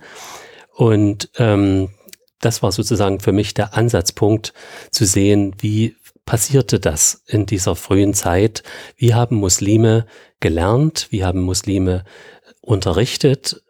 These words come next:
Wie wurde Wissen weitergegeben und in welcher Weise wurde das verarbeitet? Das hat sich dann insofern entwickelt, als ich mich immer mehr spezialisiert habe auf die Theorien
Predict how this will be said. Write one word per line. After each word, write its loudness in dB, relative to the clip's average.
Wie 0
wurde 0
Wissen 2
weitergegeben 0
und -2
in 0
welcher -2
Weise 0
wurde -4
das -4
verarbeitet? -6
Das 0
hat -2
sich 0
dann 0
insofern 0
entwickelt, 0
als -2
ich -6
mich -4
immer 2
mehr 2
spezialisiert -2
habe -4
auf -2
die -6
Theorien 0